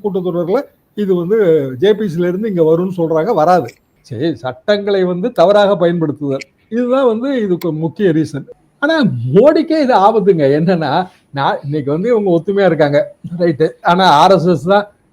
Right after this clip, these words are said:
நிழல் அதிகாரம். நாளைக்கு வந்து அமித்ஷாவே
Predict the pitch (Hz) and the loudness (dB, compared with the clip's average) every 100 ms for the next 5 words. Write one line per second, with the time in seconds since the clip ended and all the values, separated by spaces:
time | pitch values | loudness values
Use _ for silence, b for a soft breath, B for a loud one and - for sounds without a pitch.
0 | 160 180 180 170 143 135 120 160 _ _ | 2 6 6 4 2 0 -4 -8 _ _
1 | _ b b b b b b - 147 214 | _ b b b b b b -4 2 6
2 | 294 294 269 254 254 180 269 254 269 262 | 6 6 4 6 4 6 2 2 4 6
3 | 254 | 6